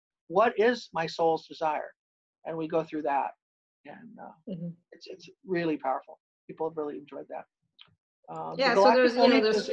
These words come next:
Speaker 1: is, is
Speaker 2: Sorry,
Speaker 1: Master
Speaker 2: go ahead.
Speaker 1: Cat Buddha teaching, and she's teaching you to go back in time to when the Earth was reseeded and to find your star family. It's very powerful,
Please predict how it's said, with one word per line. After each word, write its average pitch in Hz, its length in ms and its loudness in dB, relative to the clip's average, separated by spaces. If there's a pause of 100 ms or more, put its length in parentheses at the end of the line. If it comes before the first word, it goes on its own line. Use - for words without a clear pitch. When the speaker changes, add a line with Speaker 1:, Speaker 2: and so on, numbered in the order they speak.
(160)
Speaker 1:
is, - 60 -14 (340)
is 196 140 4
Speaker 2:
Sorry, 208 100 4
Speaker 1:
Master 196 180 4
Speaker 2:
go 202 60 0
ahead. 190 100 2
Speaker 1:
Cat - 80 -12
Buddha 185 180 -4
teaching, 170 400 -10 (100)
and 156 200 -10
she's 185 240 -6
teaching 190 320 -6
you 170 160 -8
to 185 120 -18
go 165 120 2
back 175 280 6
in 196 100 2
time 170 360 4 (460)
to 190 60 -4
when 175 160 -2
the 160 100 -4
Earth 180 260 -2
was 165 160 -4
reseeded 185 600 0 (220)
and 160 340 -4
to 180 100 -2
find 175 300 2
your - 120 -6
star 160 180 -2
family. - 340 -18 (500)
It's - 180 -12
very 180 280 4
powerful, - 400 -10